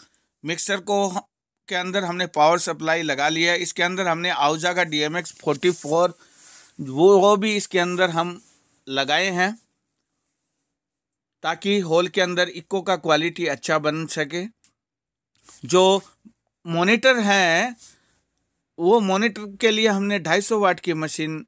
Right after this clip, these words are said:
यहाँ ल-, लेके आए हैं, और जो बारह इंच के जो टू वे हैं, उनके लिए हम पाँच सौ वाट की मशीन लेके आए हैं। मिक्सर की दोनों आउटपुट को हम दोनों मशीनों के अलग-अलग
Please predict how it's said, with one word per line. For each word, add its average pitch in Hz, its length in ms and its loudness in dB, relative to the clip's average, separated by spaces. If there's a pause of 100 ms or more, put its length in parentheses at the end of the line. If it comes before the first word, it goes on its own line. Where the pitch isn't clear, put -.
(140)
यहाँ 139 220 -4
ल-, 123 300 -8 (480)
लेके 147 260 -2
आए 147 180 2
हैं, 170 280 -2 (880)
और 175 180 4
जो 170 360 2 (1120)
बारह 170 240 2
इंच 226 220 0
के 240 140 -2
जो 240 140 4
टू 190 320 4
वे 254 180 4
हैं, 175 340 -2 (480)
उनके 208 300 2
लिए 240 160 -2
हम 196 280 -2
पाँच 170 280 0
सौ 190 160 0
वाट 180 200 2
की 180 140 -4
मशीन 165 320 -4
लेके 147 240 -2
आए 143 200 2
हैं। 160 180 -2 (300)
मिक्सर 220 420 0
की 240 160 -2
दोनों 180 440 2
आउटपुट 185 540 0
को 180 140 2
हम 165 240 -2
दोनों 175 340 0
मशीनों 156 460 -4
के 156 200 -2
अलग-अलग 156 760 -4